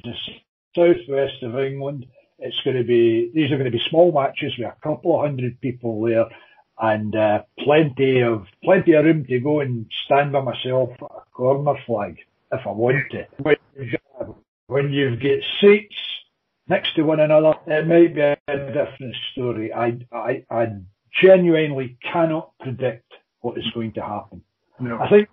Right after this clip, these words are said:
Speaker 1: ultimately, ultimately, we will get back to where we were, and hopefully, in Killarney's case, um, a bit better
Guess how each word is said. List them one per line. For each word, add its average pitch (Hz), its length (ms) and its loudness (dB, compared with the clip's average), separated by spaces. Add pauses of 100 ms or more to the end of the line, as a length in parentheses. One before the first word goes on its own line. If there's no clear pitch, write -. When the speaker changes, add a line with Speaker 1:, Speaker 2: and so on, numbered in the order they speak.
Speaker 1:
ultimately, 170 840 -2 (420)
ultimately, 156 1040 0
we 156 140 6
will 185 240 8
get 165 160 4
back 123 280 -6
to 120 60 -10
where 117 200 -4
we 110 140 -4
were, 107 120 -8 (280)
and 123 180 -2
hopefully, 123 640 2
in 104 140 -10
Killarney's 151 680 -4 (240)
case, 113 320 -6 (300)
um, 123 320 -2
a - 60 -16
bit 107 220 -4
better - 360 -2